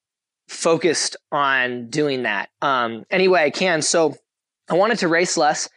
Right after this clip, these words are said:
And honestly, I think I was more just like, I think I was just gonna run the twenty K U S Champs. It was the next U S Championship since the twenty-five K 'cause there was a big break. Um, I always wanna go to those. I, I get really excited about those. Um,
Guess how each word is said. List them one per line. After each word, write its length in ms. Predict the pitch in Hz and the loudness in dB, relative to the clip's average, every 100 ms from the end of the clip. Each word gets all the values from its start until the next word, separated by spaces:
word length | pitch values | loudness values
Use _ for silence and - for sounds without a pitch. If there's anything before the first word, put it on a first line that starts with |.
| _ _ _ - | _ _ _ -6
And 640 | 180 170 165 160 160 156 _ _ - | -2 0 0 0 0 -4 _ _ -2
honestly, 400 | 175 240 - 180 | 0 0 0 0
I 80 | 165 | 0
think 340 | 185 180 - _ - | -2 -4 -8 _ -6
I 60 | 175 | -2
was 180 | 165 | -2
more 200 | 156 160 | -2 -2
just 200 | 175 160 | -2 -2
like, 240 | 165 151 - - | 0 -2 -2 -6
I 80 | |
think 180 | 151 180 | -2 0
I 60 | 180 | 0
was 100 | 160 | 0
just 120 | 160 | -2
gonna 120 | 165 | 0
run 160 | 156 160 | 0 0
the 60 | |
twenty 320 | 143 - 160 202 | -2 -2 -2 -2
K 220 | 131 101 | -4 -2
U 140 | 139 | 0
S 120 | 147 - | 0 0
Champs. 340 | 175 143 - | -2 -4 -2
It 100 | 147 | -2
was 120 | 147 | -2
the 100 | 143 | -2
next 300 | 147 170 - | -2 0 2
U 80 | 175 | 2
S 100 | 160 | 2
Championship 600 | - 165 165 160 - 160 | 0 -2 0 -2 0 -2
since 220 | - 156 | -2 -4
the 60 | 156 | -6
twenty-five 500 | - 156 147 151 147 | -4 -2 0 0 0
K 240 | - 147 | 2 2
'cause 140 | 151 147 | 2 0
there 100 | 151 | 0
was 100 | 139 | 0
a 60 | |
big 260 | 127 156 139 | 0 0 0
break. 400 | 151 139 139 - _ _ _ | 0 2 0 -4 _ _ _
Um, 300 | 180 160 156 - _ | 0 0 0 -6 _
I 120 | 175 | 0
always 340 | 175 185 185 170 | 2 4 4 2
wanna 220 | 175 160 | 0 0
go 160 | 147 156 | 0 0
to 100 | 156 | 2
those. 260 | 160 156 | 2 2
I, 280 | 156 156 151 - | 0 -2 -4 -4
I 100 | 151 | -4
get 160 | 143 160 | -2 -2
really 240 | 165 156 | 0 0
excited 400 | - - 131 143 | -2 -2 -2 0
about 300 | 143 143 143 | 0 0 0
those. 420 | 151 147 147 143 | 0 2 2 0
Um, 260 | 139 131 | -2 -2